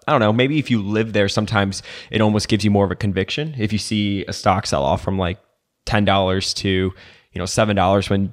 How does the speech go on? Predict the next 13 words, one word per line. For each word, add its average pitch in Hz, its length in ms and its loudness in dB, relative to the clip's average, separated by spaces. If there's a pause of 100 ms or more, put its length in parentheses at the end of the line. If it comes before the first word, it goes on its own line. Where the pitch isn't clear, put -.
Dan 104 240 2
Loeb 98 180 2
comes 101 220 0
out 98 260 0
and 98 380 -2
is 95 160 -8
basically 98 400 -2
getting 98 260 0
out 90 100 2
of 82 60 0
the 92 60 -2
company 92 380 -2
for, 85 340 0